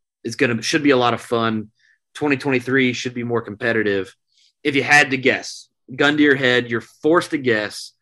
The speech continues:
um, the next time that the Kansas City Royals make the playoffs, not just sniff, not just look, but a team that we can look at the beginning of the season and go, "This team,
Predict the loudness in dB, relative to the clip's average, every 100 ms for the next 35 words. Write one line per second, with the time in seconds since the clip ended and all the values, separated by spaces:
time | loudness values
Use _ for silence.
0 | _ _ -20 -10 -6 -2 -2 -4 -6 -10
1 | -4 0 2 0 0 0 2 2 0 -4
2 | -4 -2 -2 -2 -2 -2 2 2 2 2
3 | -2 -6 _ _ _ _ -4 2 2 2
4 | -6 -4 0 0 0 -4 -6 -6 0 -2
5 | -2 -6 -2 0 0 -2 -4 -4 -8 -4
6 | 0 0 0 -2 -4 -4 _ _ -10 -4
7 | 0 2 2 2 0 -4 0 2 2 2
8 | 0 0 -4 -12 0 0 2 -2 -2 -2
9 | 0 -2 -2 -2 0 -2 -2 -6 -4 -4
10 | -8